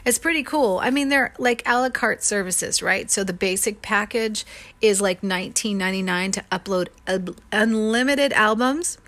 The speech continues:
and songs for a year. But I do know that a lot of these other things are extras. Um, I'm not sure if it's, if there's something to the added extras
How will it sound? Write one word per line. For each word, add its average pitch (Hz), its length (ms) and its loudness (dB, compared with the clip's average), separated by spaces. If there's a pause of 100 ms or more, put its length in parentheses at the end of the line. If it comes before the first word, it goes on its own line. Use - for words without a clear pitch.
(200)
and 214 160 -2
songs 220 480 2
for 214 160 0
a 196 60 2
year. 196 460 0 (1040)
But 233 220 4
I 240 80 4
do 269 160 0
know 269 160 2
that 226 120 2
a 139 60 -2
lot 202 300 2
of 220 80 0
these 202 220 -2
other 190 180 -2
things 196 300 0
are 170 180 2
extras. 214 720 2 (520)
Um, 185 560 2 (260)
I'm 214 160 0
not 208 260 2
sure 240 640 2 (460)
if - 580 0 (420)
it's, - 800 0 (800)
if 226 460 -2
there's 226 200 6
something 254 360 0
to 285 240 2
the 269 140 0
added 254 320 2
extras 240 680 2